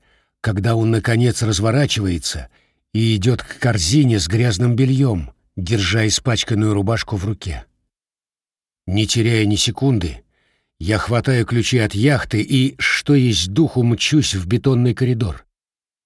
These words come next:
Я бегу вдоль голых стен, перед глазами все пляшет,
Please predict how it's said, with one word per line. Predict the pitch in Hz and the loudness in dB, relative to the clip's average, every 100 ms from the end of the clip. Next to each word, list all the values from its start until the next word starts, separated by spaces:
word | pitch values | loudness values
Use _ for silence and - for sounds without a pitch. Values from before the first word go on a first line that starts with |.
| _ _ _ | _ _ _
Я | 82 76 120 | -4 -2 2
бегу | 151 127 180 139 | 2 4 4 2
вдоль | 90 98 123 | 2 0 0
голых | 110 151 147 131 | 4 4 4 2
стен, | - - 151 101 71 - _ _ _ _ | -2 0 0 0 -6 -16 _ _ _ _
перед | - 120 107 | -2 -2 0
глазами | 101 127 110 131 131 | 0 0 2 2 2
все | - 135 | 2 0
пляшет, | 127 143 123 - - - | 0 0 2 -2 -8 -16